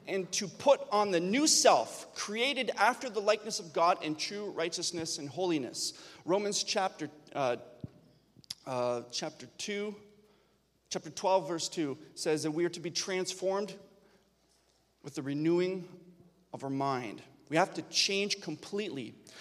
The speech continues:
This must be something, this, this must be something you yourself have to choose. You can't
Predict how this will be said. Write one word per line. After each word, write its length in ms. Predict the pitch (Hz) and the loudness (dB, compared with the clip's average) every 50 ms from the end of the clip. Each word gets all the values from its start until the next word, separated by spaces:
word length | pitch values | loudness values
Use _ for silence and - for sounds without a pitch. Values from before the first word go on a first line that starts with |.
| - - | 0 4
This 180 | 233 269 - - | 6 6 6 6
must 580 | 254 254 240 - - - - - - - - | 6 6 6 6 4 2 -2 -14 -16 -14 -6
be 120 | - 220 202 | -2 0 2
something, 640 | - - - - 247 254 247 - 214 170 151 151 143 - - - - - - - _ _ _ _ _ - - - - _ _ _ _ _ _ _ _ - | 4 6 6 6 4 4 2 0 0 0 0 0 -4 -6 -16 -20 -20 -20 -20 -20 _ _ _ _ _ -20 -20 -20 -20 _ _ _ _ _ _ _ _ -6
this, 200 | - 170 - - - - - - - | -2 0 0 0 -2 -6 -14 -10 -2
this 200 | - 180 175 190 | 0 0 0 2
must 280 | 220 226 269 - - | 2 2 2 2 0
be 200 | - 233 214 190 | 0 0 0 0
something 600 | 190 - - 214 196 202 202 - 202 196 190 185 190 - - - - - - - _ - | 2 0 2 2 0 -2 -2 -4 -4 -4 -4 -6 -8 -12 -18 -20 -20 -20 -20 -20 _ -12
you 360 | 143 143 220 269 294 302 294 | -2 2 4 6 6 6 4
yourself 840 | 247 196 185 208 196 - - - - - 247 226 202 147 120 - - - - - - | 2 0 2 2 4 4 4 4 6 8 8 8 8 8 4 2 -4 -14 -18 -12 -4
have 260 | - 214 175 - - | 0 0 0 -2 -4
to 100 | - 180 | -10 -4
choose. 880 | - - - 254 240 175 135 - - - - - - - - - - - _ _ _ _ _ _ _ _ _ _ _ _ _ - | 0 2 2 2 2 0 -2 -2 0 0 0 0 0 -2 -6 -14 -20 -20 _ _ _ _ _ _ _ _ _ _ _ _ _ -4
You 120 | - 247 - | -4 -4 -4
can't 420 | - - - 311 311 330 330 285 | -2 -2 2 2 4 2 2 0